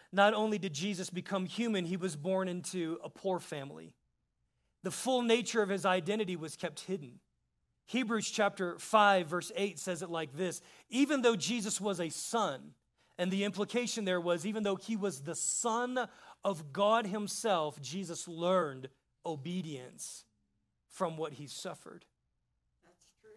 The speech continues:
And the moment he was made perfect, he then became the source of eternal salvation for all who obey him.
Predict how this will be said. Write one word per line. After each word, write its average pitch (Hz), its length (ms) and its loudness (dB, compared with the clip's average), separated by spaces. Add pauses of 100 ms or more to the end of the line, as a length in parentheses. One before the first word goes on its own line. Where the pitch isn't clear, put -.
(140)
And 170 140 -4
the 170 60 -2
moment 226 460 4
he 233 120 0
was 202 200 -4
made 196 280 -2
perfect, 190 460 -4
he 185 160 -10
then 190 280 -4
became 175 420 -8
the 151 80 -12
source 170 440 -6
of 147 120 -12
eternal 151 420 -10
salvation 131 680 -10
for 123 180 -14
all 123 320 -12
who 127 140 -16
obey 113 320 -20
him. - 160 -20